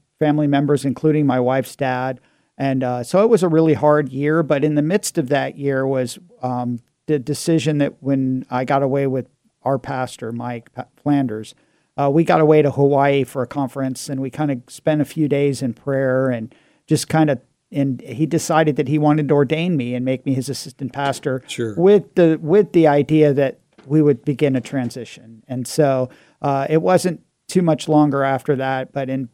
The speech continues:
Speaker 1: twenty twenty, in, in November of, uh, twenty twenty, he realized that his health was starting to get to the place where he couldn't do it anymore. So,
Speaker 2: Yeah.
Speaker 1: uh,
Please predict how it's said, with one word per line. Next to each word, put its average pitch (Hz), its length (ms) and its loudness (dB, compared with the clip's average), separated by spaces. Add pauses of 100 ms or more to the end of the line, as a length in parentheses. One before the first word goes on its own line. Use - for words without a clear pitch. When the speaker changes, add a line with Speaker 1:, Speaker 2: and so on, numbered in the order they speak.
Speaker 1:
twenty 180 340 -4
twenty, 156 560 -4 (500)
in, 147 380 0
in 147 240 -2
November 170 560 4
of, 139 240 4
uh, 131 240 -2
twenty 165 380 -4
twenty, 147 420 -2
he 143 440 -6
realized 135 520 0
that 123 180 -6
his 135 200 -6
health 143 340 -2
was 131 100 -8
starting 131 440 -4
to 131 260 -4
get 139 200 -6
to 143 100 -4
the 127 100 -6
place 131 400 -6
where 127 140 -6
he 127 160 -10
couldn't 131 320 -10
do 135 100 -4
it 135 100 -4
anymore. 120 560 -8
So, 120 380 -6 (360)
Speaker 2:
Yeah. 135 80 0
Speaker 1:
uh, 131 300 0